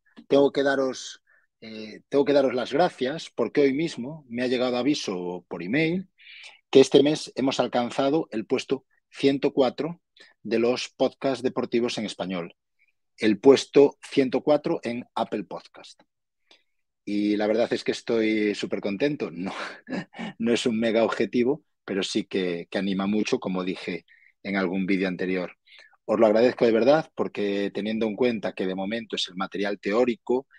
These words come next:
que es el, el menos atractivo, pues es de, de gran ayuda que sigáis el canal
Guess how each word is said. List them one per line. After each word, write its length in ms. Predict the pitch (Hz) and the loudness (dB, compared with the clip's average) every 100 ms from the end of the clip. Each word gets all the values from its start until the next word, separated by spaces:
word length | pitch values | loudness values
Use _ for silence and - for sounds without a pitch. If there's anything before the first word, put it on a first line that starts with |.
| _ _ | _ _
que 180 | 98 92 | -2 -2
es 180 | - | -2
el, 340 | 101 95 92 95 | -2 -2 -4 -6
el 160 | 95 92 | -6 -4
menos 280 | 104 101 - | -2 -2 -2
atractivo, 640 | 92 90 - 120 117 135 _ _ _ _ | -4 -4 2 4 4 -2 _ _ _ _
pues 220 | - 95 | -2 0
es 140 | 101 98 | 2 2
de, 320 | 104 98 98 | 4 4 0
de 120 | 98 101 | 2 2
gran 200 | 110 110 | 2 2
ayuda 300 | 98 107 98 | 0 0 -2
que 80 | |
sigáis 320 | - 101 101 107 | -4 -2 -2 -2
el 60 | |
canal 340 | 104 117 147 | -2 -2 -2